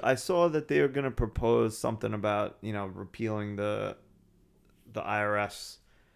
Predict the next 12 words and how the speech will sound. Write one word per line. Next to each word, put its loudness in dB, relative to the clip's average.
um, -6
hiring, -4
like, -8
eighty -8
thousand -6
new -6
employees -8
or -12
something -8
crazy -8
like -10
that. -8